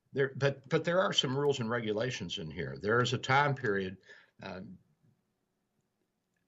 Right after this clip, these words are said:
by which or after which you cannot change your state level laws in a federal election year, uh, because it, it would be, uh, um, a way of trying to manipulate the vote.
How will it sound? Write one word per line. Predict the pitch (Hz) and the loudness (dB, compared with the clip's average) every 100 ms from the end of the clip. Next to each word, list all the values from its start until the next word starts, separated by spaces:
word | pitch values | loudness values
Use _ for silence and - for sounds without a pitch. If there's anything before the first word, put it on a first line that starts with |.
| _ | _
by | - 120 | 4 6
which | 113 110 - - - - | 6 2 0 -8 -12 -8
or | 107 101 | -2 2
after | 123 123 98 | 2 0 -2
which | 98 - | -4 -4
you | 156 | -4
cannot | 151 147 139 123 117 | -2 0 2 2 0
change | - 117 110 | -2 -2 -2
your | 101 | -4
state | 87 - 113 104 | -4 0 0 0
level | 104 90 87 | 0 0 2
laws | 95 107 80 76 - - - | 4 4 2 -4 -10 -18 -8
in | 98 | -6
a | |
federal | 87 117 107 95 92 | 0 4 4 4 6
election | 95 110 - 90 80 | 6 4 2 -4 -6
year, | 85 78 76 76 _ _ _ - - | -8 -8 -8 -8 _ _ _ -20 -8
uh, | 104 | -6
because | 95 101 101 113 101 - - - | 2 2 6 6 6 2 -6 -16
it, | - 107 - | -8 -6 -2
it | 107 | 2
would | 101 92 - - 110 | 2 0 -4 -12 -2
be, | 117 104 101 104 101 | 2 4 4 2 -2
uh, | 95 90 87 78 | -6 -4 -6 -6
um, | 104 95 80 80 - | -6 -4 -4 -6 -8
a | - 104 | 4 6
way | 113 113 113 | 8 8 8
of | 87 | 2
trying | - 107 113 | 0 0 0
to | 107 | -4
manipulate | 110 107 110 120 101 95 - | -4 -2 0 4 4 4 0
the | |
vote. | 87 139 135 | 2 2 2